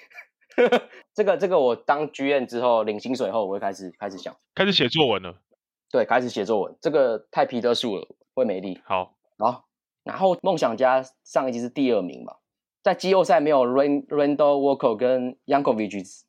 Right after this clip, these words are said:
Speaker 1: 还可以打成季后赛打成这样，我觉得令球迷蛮深刻的。我觉得以大方向来说，要把本土那些全部就是 keep 住。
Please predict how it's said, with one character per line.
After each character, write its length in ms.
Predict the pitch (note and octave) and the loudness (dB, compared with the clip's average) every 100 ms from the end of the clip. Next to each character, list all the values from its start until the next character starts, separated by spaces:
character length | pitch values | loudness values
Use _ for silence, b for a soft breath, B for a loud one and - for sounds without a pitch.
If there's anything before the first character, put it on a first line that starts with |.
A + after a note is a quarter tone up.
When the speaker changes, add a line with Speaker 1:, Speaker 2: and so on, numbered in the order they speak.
| _ | _
Speaker 1:
还 160 | A#2+ A#2+ | -2 0
可 60 | |
以 40 | C3+ | 2
打 140 | G#2+ | 2
成 180 | G#2+ G#2 | -2 -2
季 140 | C3 | 0
后 80 | B2 | 2
赛 100 | B2 | 2
打 100 | G2+ | 0
成 120 | F#2 | -2
这 60 | G#2+ | 0
样， 100 | G2+ | 0
我 80 | F#2+ | -2
觉 140 | G2+ | -2
得 240 | G2+ F#2+ - _ | -2 -2 -8 _
令 180 | - C3 | -4 -2
球 140 | B2 G#2+ | 0 -2
迷 160 | G#2+ | -2
蛮 260 | G2+ G2+ G#2 | -4 -4 -2
深 200 | A2+ A2 | -4 -2
刻 180 | A#2+ F#2 | -2 -2
的。 140 | - _ _ _ | -8 _ _ _
我 100 | - | -4
觉 80 | B2+ | 2
得 60 | D3 | 2
以 80 | C#3 | 4
大 220 | G3 E3+ | 2 4
方 180 | D3+ D#3 | 2 2
向 140 | D#3+ | 0
来 160 | B2 A#2 | 0 0
说， 320 | B2 A2+ - | 0 0 0
要 120 | B2+ | 0
把 560 | B2 A2+ G#2 F#2+ E2 - _ _ _ | 2 2 4 2 -2 -10 _ _ _
本 180 | - B2+ | -2 0
土 380 | C3 B2+ F#2+ - _ | 2 -2 -2 -12 _
那 80 | D3 | -6
些 220 | C#3 B2 | 0 0
全 200 | B2 A#2 | 2 0
部 100 | C3+ C3+ - | 0 -4 -4
就 100 | C#3+ | -4
是 300 | D3+ C#3 B2 | -2 -2 -4
keep 280 | - A#2+ G#2 | -4 -4 -4
住。 240 | A2+ - | -8 -14